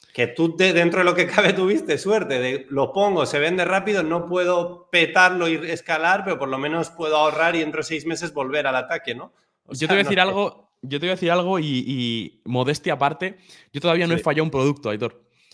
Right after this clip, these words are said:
Speaker 2: Y te voy a decir
Speaker 1: Sí,
Speaker 2: por
Speaker 1: sí,
Speaker 2: qué.
Speaker 1: pero digo que tú no eres la norma, ¿no? Por así
Speaker 2: No,
Speaker 1: decirlo.
Speaker 2: no.
Speaker 1: ¿Cuánta gente
Speaker 2: No.
Speaker 1: lanza marcas privadas y no vende bien?
Speaker 2: Sí, pero
Speaker 1: ¿No?
Speaker 2: ¿te has pre-,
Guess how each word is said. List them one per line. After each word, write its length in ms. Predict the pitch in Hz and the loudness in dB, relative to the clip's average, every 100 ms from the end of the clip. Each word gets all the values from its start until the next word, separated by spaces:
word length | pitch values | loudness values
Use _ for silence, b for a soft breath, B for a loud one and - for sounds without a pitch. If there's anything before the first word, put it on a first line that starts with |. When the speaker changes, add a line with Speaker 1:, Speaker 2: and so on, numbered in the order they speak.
| _ | _
Speaker 2:
Y 40 | 131 | -4
te 0 | |
voy 60 | |
a 60 | 143 | -2
decir 140 | 185 | 0
Speaker 1:
Sí, 60 | 165 | 0
Speaker 2:
por 100 | 143 | 0
Speaker 1:
sí, 60 | 175 | 2
Speaker 2:
qué. 60 | 147 | 0
Speaker 1:
pero 180 | 123 | 0
digo 400 | 131 160 147 113 | 0 0 0 -2
que 120 | - 117 | -4 -8
tú 240 | - 160 | -4 -2
no 180 | 170 175 | 2 2
eres 300 | 170 160 143 | 2 2 0
la 160 | 139 131 | -2 0
norma, 440 | 147 139 120 110 | -2 -2 -4 -6
¿no? 180 | 139 156 | -6 -6
Por 100 | 135 | -6
así 140 | 117 127 | -4 2
Speaker 2:
No, 120 | 185 | 4
Speaker 1:
decirlo. 200 | 170 147 | 4 2
Speaker 2:
no. 260 | 101 - _ _ _ | -2 -8 _ _ _
Speaker 1:
¿Cuánta 320 | 143 147 - | -4 2 2
gente 280 | 151 170 147 | 4 2 2
Speaker 2:
No. 120 | 156 156 | 2 0
Speaker 1:
lanza 280 | - 151 139 | 0 0 0
marcas 360 | 139 147 147 | -2 -2 -4
privadas 560 | - 143 139 147 143 131 | -4 0 2 2 2 -2
y 100 | 131 | -6
no 120 | 131 | -4
vende 720 | 127 127 127 123 117 113 - _ | -4 -4 -4 -4 -4 -6 -16 _
bien? 420 | 117 139 113 95 _ _ | -6 -4 -4 -6 _ _
Speaker 2:
Sí, 200 | _ - 185 | _ -8 -4
pero 120 | 139 | -2
Speaker 1:
¿No? 40 | |
Speaker 2:
¿te 60 | 160 | -2
has 40 | |
pre-, 140 | 180 | -2